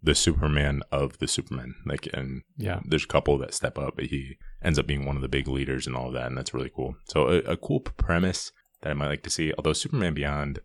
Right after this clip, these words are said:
Speaker 1: that has, that's, that has some good Lois and Clark stuff, so that would be, I would rather see something like that than this, but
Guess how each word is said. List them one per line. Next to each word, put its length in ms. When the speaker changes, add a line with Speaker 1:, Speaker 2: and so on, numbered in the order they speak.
Speaker 1:
that 200
has, 460
that's, 180
that 120
has 140
some 120
good 220
Lois 260
and 80
Clark 240
stuff, 240
so 140
that 160
would 100
be, 260
I 80
would 160
rather 320
see 160
something 300
like 180
that 260
than 160
this, 220
but 260